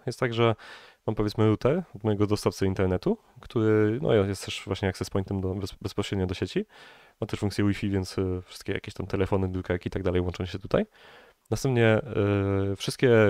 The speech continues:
komputery czy jakieś retro-pecety, które mam w domu,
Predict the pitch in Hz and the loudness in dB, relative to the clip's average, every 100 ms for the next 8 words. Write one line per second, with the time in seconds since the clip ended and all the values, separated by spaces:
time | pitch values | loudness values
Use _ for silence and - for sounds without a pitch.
0 | 95 - 113 120 120 107 - 98 92 92 | 4 0 -2 2 4 6 4 2 2 2
1 | 92 92 92 - 104 101 104 - 104 - | 0 -2 -6 -4 -2 0 0 0 -2 -2
2 | 101 98 95 95 139 | 2 2 4 4 2